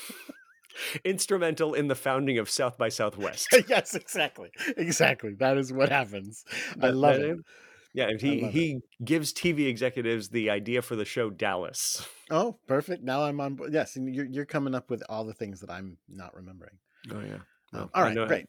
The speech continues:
Speaker 2: Well, all of these are very
Speaker 1: He's there
Speaker 2: likely.
Speaker 1: at the filming of Pee-wee's Big Adventure
Speaker 2: Wow.
Speaker 1: and Cloak and Dagger. <laughs>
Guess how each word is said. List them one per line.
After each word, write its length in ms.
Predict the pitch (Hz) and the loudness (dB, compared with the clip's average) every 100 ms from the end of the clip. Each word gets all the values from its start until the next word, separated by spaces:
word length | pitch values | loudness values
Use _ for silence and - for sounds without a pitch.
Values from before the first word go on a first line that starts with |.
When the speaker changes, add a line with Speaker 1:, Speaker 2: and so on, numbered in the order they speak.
| - - - - _ | -12 -14 -14 -20 _
Speaker 2:
Well, 220 | 220 214 - | 2 4 4
all 240 | 247 320 | 6 6
of 100 | 269 | 4
these 200 | 233 214 | -2 0
are 80 | 202 | -2
very 200 | 147 151 | 4 6
Speaker 1:
He's 100 | 147 | 6
there 140 | 143 151 | 6 4
Speaker 2:
likely. 140 | 156 | 4
Speaker 1:
at 100 | 135 | 2
the 80 | 131 | 0
filming 560 | - 165 151 143 135 131 | 0 2 4 4 4 4
of 240 | 117 - | 0 0
Pee-wee's 400 | - 143 127 117 | -2 0 2 0
Big 240 | 101 131 123 | 0 2 2
Adventure 680 | 110 110 117 - 120 110 - | 0 0 0 0 0 0 -4
Speaker 2:
Wow. 120 | - | -6
Speaker 1:
and 220 | - 110 107 | -2 -2 -4
Cloak 280 | - 135 123 | -2 0 0
and 140 | 110 | 0
Dagger. 380 | 101 92 85 | 2 2 -2
<laughs> 60 | 82 | -6